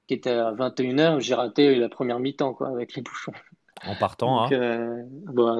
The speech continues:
Speaker 1: j'étais parti peut-être, euh, une heure et demie en avance, quelque chose comme ça. Et puis, j'ai dû marcher une demi-heure. Je me
Speaker 2: Ouais.
Speaker 1: suis dit, euh, « Bah, non, arrêtez-moi là. » Et, et j'ai continué à pied avec, euh, toute une foule, parce que j'étais pas le seul en plus. Donc,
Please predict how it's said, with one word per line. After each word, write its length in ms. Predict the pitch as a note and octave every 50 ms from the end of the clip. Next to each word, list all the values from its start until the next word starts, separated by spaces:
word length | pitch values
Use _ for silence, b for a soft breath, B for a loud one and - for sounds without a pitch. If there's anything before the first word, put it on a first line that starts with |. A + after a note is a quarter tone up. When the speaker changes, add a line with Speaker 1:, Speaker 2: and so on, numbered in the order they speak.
| A#2+
Speaker 1:
j'étais 180 | A#2 - - -
parti 460 | - B2+ A#2+ - - - - - - -
peut-être, 260 | - B2+ - - -
euh, 240 | B2 A#2+ A#2+ A#2+ - - - - - - -
une 260 | C#3 C3 C3 C3+ C3+
heure 300 | C#3 C#3 C3+ C3 B2 C3
et 100 | B2+ B2+
demie 340 | B2+ B2+ C3+ C#3 C#3+ C#3 C3
en 160 | B2 B2 B2
avance, 320 | B2 C3+ C#3 E3 F#3+ F3+ -
quelque 160 | - B2+ -
chose 100 | - -
comme 140 | - C#3 C#3
ça. 100 | - F#3+
Et 60 | E3+
puis, 100 | C#3 C3+
j'ai 100 | B2+ B2+
dû 120 | A#2+ B2+ C3
marcher 280 | C3 C3 - - C3+
une 100 | C3 B2+
demi-heure. 460 | A#2+ A#2+ A#2+ C3 E3 F#3+ F3+ E3 C#3+ B B B B B _
Je 60 | G#2
me 60 | G#2
Speaker 2:
Ouais. 60 | F#2+ -
Speaker 1:
suis 100 | C3+ C3
dit, 160 | C3 C#3 C#3
euh, « 480 | C3 B2+ A#2+ A#2+ A#2+ A#2 A#2+ B2 G#2 G2
Bah, 280 | - - - - - -
non, 180 | - - - -
arrêtez-moi 500 | - - C#3 - - C3+ B2 B2 B2 B2+
là. » 320 | C3 C#3+ D3+ D#3 D3+ C#3 B2
Et, 120 | A#2+ A#2 B B B B B B _ _ _ _
et 80 | - C3+
j'ai 160 | A#2+ B2 A#2+ A#2
continué 520 | - C3 - - - B2 B2 B2+ C3+ C#3+
à 120 | C#3 B2
pied 200 | G#2+ - - C#3+
avec, 260 | C#3+ B2+ A#2 A2+ G#2+ -
euh, 380 | B2 A#2+ A#2 A#2 A#2+ A#2 A#2 A#2
toute 220 | - - - -
une 100 | D3 C#3+
foule, 380 | C3 - - - F3+ F3 D3+ B2+
parce 120 | A#2+ -
que 80 | - B2
j'étais 160 | - - B2+
pas 100 | - -
le 60 | B2
seul 260 | - - - D#3 D3+ C#3
en 80 | B2
plus. 240 | - _ D3+ D#3 D3
Donc, 140 | B2+ A#2